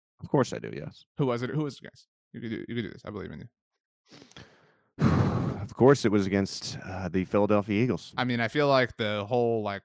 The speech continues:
Speaker 2: pulse of this conversation would make it rather obvious. Um, it was against the Green Bay Packers.
Speaker 1: Jags-, oh, I thought you were gonna say Jaguars. Okay.
Speaker 2: It was against
Speaker 1: Yeah.
Speaker 2: the Green Bay Packers. Actually, this game came a week after the Cowboys lost to the Jaguars, so <laughs> that's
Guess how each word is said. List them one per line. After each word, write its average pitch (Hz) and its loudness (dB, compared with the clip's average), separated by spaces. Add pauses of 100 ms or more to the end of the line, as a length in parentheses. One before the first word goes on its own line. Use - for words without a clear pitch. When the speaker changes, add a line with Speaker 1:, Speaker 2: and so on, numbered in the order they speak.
(180)
Speaker 2:
pulse 127 0
of 123 -6
this 117 -6
conversation 113 -4
would 104 -4
make 107 -6
it - -6
rather 101 -4
obvious. 107 -6 (340)
Um, 101 -4 (140)
it 127 -4
was 117 -4
against 120 -2 (100)
the 110 -8
Green 120 -4
Bay 151 0
Packers. 123 -6
Speaker 1:
Jags-, 104 2 (100)
oh, 90 2
I 82 0
thought 82 -2
you 85 2
were 85 0
gonna 82 -2
say 80 -4
Jaguars. 78 -4
Okay. 95 2
Speaker 2:
It - -10 (120)
was 117 -6
against 123 -2
Speaker 1:
Yeah. 92 2
Speaker 2:
the - 0
Green 135 -2
Bay 151 0
Packers. 120 -4 (220)
Actually, 170 6
this 160 4
game 165 0 (300)
came 180 4 (120)
a 156 6
week 135 -2
after 120 4
the 131 -2
Cowboys 120 2
lost 113 2
to 113 -10
the 95 -10
Jaguars, 87 -12
so 113 -4
<laughs> - -20
that's - -4